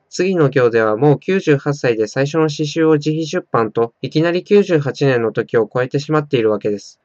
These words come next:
軽く一世紀ですね。最初はただの自費出版だった豊さんの詩集、くじけないでですが、彼女の経歴もあって徐々に話題を呼び、九十九歳の時には商業出版されました。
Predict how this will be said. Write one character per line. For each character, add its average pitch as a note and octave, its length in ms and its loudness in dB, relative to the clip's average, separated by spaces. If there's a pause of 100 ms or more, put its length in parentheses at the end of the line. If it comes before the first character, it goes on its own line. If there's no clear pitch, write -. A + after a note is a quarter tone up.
(140)
軽 C#3 220 2
く F3 120 0
一 E3 160 0
世 F#3 200 -2
紀 C3 100 -2
で G#2 100 0
す - 120 -8
ね。 D3 180 -2 (400)
最 D#3 160 0
初 F#3 140 -4
は F#3 140 -2
た G#3+ 100 2
だ G3 100 4
の C#3+ 120 4
自 A2 160 -4
費 C#3 180 -4
出 E3+ 240 -6
版 B2+ 140 2
だ G#2+ 100 0
っ G#2+ 60 -12
た A2 120 -2
豊 E3 260 0
さ C3+ 160 -2
ん A2+ 60 -2
の G#2+ 80 -4
詩 - 200 -12
集、 A2 320 -4 (100)
く C#3+ 100 -2
じ D3+ 140 -4
け - 140 -2
な F3 100 2
い C3+ 80 2
で A2+ 120 0
で G#2 120 0
す G#2+ 140 -14
が、 A#2 220 0 (100)
彼 G3+ 240 4
女 F3 120 2
の B2+ 120 2
経 B2 180 0
歴 A#2+ 240 0
も A#2+ 140 0
あ A#2 60 0
っ - 60 -8
て G#2+ 180 2
徐 D3 120 4
々 F3 160 2
に C3 140 4
話 A2 100 2
題 A2 200 2
を G#2+ 100 2
呼 G#2+ 140 2
び、 B2 120 -6
九 F#3 220 -2
十 E3+ 180 0
九 D#3+ 180 0
歳 D3+ 200 0
の A#2 120 0
時 A#2 260 -4
に A2 60 0
は G#2+ 140 -2
商 C#3 240 -2
業 E3 200 2
出 F#3 220 -6
版 B2+ 140 2
さ A2 140 -6
れ A2 60 -2
ま A2 120 -4
し - 100 -18
た。 G#2 160 -8